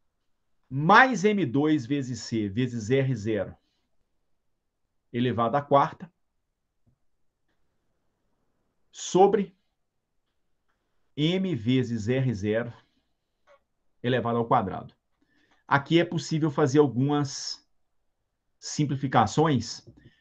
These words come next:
principalmente se eu colocar o termo M R zero ao quadrado dentro dessa raiz. É óbvio que ele não pode ser colocado pra dentro dessa raiz,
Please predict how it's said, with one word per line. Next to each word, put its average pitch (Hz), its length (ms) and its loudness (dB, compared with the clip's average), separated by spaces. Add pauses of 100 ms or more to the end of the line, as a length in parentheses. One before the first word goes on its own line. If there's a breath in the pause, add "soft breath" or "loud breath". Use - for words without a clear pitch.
(140 soft breath)
principalmente 151 720 2
se - 140 -2
eu 170 260 0 (760)
colocar 185 580 10
o 160 100 4
termo 131 480 4
M 156 240 0
R 127 220 0
zero 117 220 -2
ao 117 120 0
quadrado 113 560 0 (480)
dentro 131 480 -2
dessa 127 240 -6
raiz. 120 580 -4 (840)
É 156 120 6
óbvio 165 480 8
que 170 220 -4
ele 190 160 0
não 208 260 -2
pode 170 360 8
ser 143 280 -4
colocado 120 560 -2
pra 117 180 -2
dentro 123 440 -4
dessa 107 300 -6
raiz, 101 680 -8